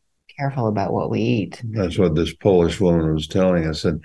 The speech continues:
Speaker 2: that was about the time that a very interesting diet book came out with a, with an intriguing title: "Why French Women Don't Get Fat." Remember that book?
Speaker 1: Right.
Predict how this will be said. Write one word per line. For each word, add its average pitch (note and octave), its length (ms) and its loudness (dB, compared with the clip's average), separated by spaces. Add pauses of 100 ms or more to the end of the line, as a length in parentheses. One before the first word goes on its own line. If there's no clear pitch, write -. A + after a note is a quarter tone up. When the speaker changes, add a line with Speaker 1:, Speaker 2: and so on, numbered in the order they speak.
(380)
Speaker 2:
that D3 140 8
was F3+ 140 8
about C3+ 360 4
the A2+ 80 4
time F2+ 380 4
that F2 120 6
a F2 140 4
very A#2 460 6
interesting F#2+ 460 2
diet F#2 420 4
book F2 240 2
came E2+ 300 2
out E2 160 2
with F2+ 180 2
a, E2+ 180 2
with G2 160 4
an F2 120 4
intriguing F2 640 4
title: F#2 500 4
"Why A2 300 6
French G#2 500 2
Women F#2 400 6
Don't F2+ 240 4
Get E2+ 220 2
Fat." G2+ 520 0 (160)
Remember G2+ 300 0
that G2+ 220 -2
book? A2 280 2
Speaker 1:
Right. C3 520 4